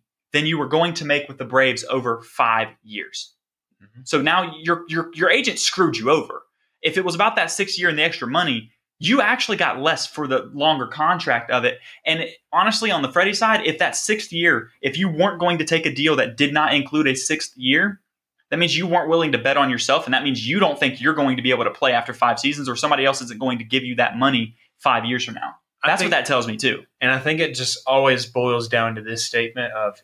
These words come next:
Speaker 2: if he wanted to be a Brave, he would be a Brave right now. I think that's really what it just all comes down to, is that if Freddie Freeman really wanted to be
Speaker 1: Absolutely.
Speaker 2: in Atlanta right now, he would still be wearing a Braves uniform and he would still be playing first base for the Atlanta Braves right now in spring training.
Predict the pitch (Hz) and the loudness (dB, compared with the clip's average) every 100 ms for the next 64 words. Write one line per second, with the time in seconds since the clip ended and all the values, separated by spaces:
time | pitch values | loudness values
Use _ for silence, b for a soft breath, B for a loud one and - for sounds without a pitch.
0 | _ 117 131 131 147 156 151 139 127 120 | _ -8 -4 2 2 2 0 0 2 2
1 | 113 107 - - _ _ - 139 120 120 | 2 0 -6 -16 _ _ 0 2 2 0
2 | 110 107 95 92 95 92 87 107 131 180 | -2 -4 -4 -6 -12 -12 -8 -4 -2 0
3 | 170 143 139 139 135 165 165 151 135 131 | 2 0 0 -4 2 2 4 2 0 -2
4 | 123 131 - 139 147 147 143 127 127 127 | -2 -8 -4 4 4 4 -2 -4 0 0
5 | 120 123 120 117 139 156 - 214 214 202 | 0 -4 -6 -4 -2 0 2 2 2 2
6 | 196 180 139 135 160 156 143 - 147 131 | 2 2 0 2 2 2 2 0 0 2
7 | 139 143 139 131 120 123 131 131 135 131 | 2 2 2 0 2 2 2 2 2 2
8 | 131 131 - _ _ _ 185 190 156 - | 0 0 -6 _ _ _ 0 2 2 2
9 | 165 151 131 127 135 127 117 127 127 123 | 2 4 2 4 2 2 2 2 2 -2
10 | 123 120 131 135 139 135 b _ 127 123 | -6 -6 -2 0 0 -6 b _ -4 0
11 | 143 139 - 139 131 127 131 123 117 117 | 0 2 2 2 2 0 2 0 0 -2
12 | 117 - 113 110 - 123 113 113 113 113 | -4 -2 -4 -4 -8 -10 -8 -6 -6 -4
13 | 113 113 117 113 113 110 107 - 120 113 | -4 -4 -6 -4 -6 -6 -12 -6 -6 -4
14 | 113 113 117 | -4 -2 -4